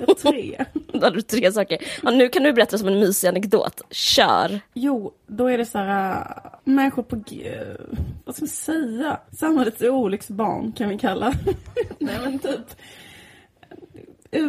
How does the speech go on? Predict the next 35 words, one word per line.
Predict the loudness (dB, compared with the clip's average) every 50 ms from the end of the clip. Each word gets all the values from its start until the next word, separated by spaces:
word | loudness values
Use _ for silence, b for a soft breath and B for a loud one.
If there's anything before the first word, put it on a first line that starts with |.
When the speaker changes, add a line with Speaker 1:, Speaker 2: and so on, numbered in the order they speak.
| -4 -6 -10 -8
Speaker 1:
människor | -8 -8 -4 -2 -2 0 0 0 -2 -4 -2
som | 0 0 0 -2 -4 -8 -10 -6 -6
liksom | -4 0 2 2 2
inte | 2 2 0
har | 0 0
ett | -2 -4
hem | -4 -2 0 0 2 2 0 0 0 -2 -2 -2 -2 0
eller | -2 -2 -2 -4
fast | -4 -4 -6 -4 -4 -4
adress, | -4 -2 -2 -2 -4 -6 -6 -8 -10
men | -10 -6 -4
som | 0
Speaker 2:
Som | 2 4 6
Speaker 1:
är | 6 6
Speaker 2:
inte | 6 6 4
Speaker 1:
glada. | 4 4 6
Speaker 2:
påverkas | 6 6 8 8 6 6 6 4 6 6
av | 4 4 4
ränteavdraget, | 4 4 4 2 0 0 0 0 2 4 4 6 6 4 4 2 0 0
om | 0 0
det | 0
finns | 0 0 -2 -2 -2 -2 -4
eller | -4 -4
inte. | -6 -6 -8 -12 -10 -4
Speaker 1:
Om | -2 0 0 0
ni | -2
förstår | -4 -6 -6 -2 0
vad | 0 0
jag | 0
menar. | 0 0 -2 -2 -4 -6 -8 -10 -16 _ -20 -20 _
Men, | -6 -2 0 2
Speaker 2:
Ja. | 2 0 0 -4 -12 -16 -16 -8 _
Speaker 1:
och | -2 -2 2
typ, | 2 -2 -2 -2 _ -6
eh, | -4